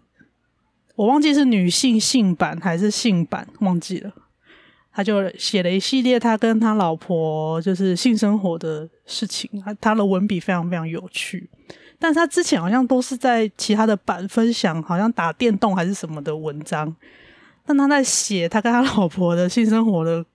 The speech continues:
过程，非常非常的好笑。其中就有一篇呢，就是，就是说他老婆就会趁那个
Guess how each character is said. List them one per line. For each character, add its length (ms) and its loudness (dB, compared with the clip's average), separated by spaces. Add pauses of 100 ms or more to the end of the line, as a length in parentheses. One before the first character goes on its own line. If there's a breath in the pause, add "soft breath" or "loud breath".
(100)
过 240 2
程， 260 -4
非 240 0
常 160 2
非 120 0
常 120 0
的 120 0
好 260 -4
笑。 380 -4 (1080 loud breath)
其 200 -2
中 220 4
就 100 2
有 160 2
一 100 -2
篇 380 0
呢， 260 -2
就 180 -2
是， 340 -4 (720 loud breath)
就 60 -2
是 120 0
说 260 -2
他 120 2
老 160 -2
婆 280 -8
就 120 -6
会 140 0
趁 360 -2
那 200 -4
个 280 -6